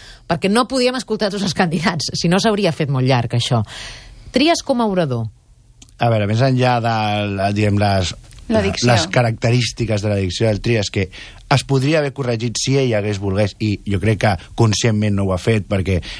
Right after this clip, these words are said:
Speaker 2: ja ho entén com una marca de la casa. Eh,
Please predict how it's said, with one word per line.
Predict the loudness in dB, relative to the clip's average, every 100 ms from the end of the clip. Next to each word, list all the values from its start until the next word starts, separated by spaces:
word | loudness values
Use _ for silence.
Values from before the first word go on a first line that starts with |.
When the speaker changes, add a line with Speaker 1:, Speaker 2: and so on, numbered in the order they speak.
| 0
Speaker 2:
ja | 2
ho | 2
entén | 0 0
com | 0
una | 2 2
marca | 2 2 2
de | 2
la | 2
casa. | 2 2 2 0 -4 -10 -10 -10 -12 -14 -10 0
Eh, | 2 2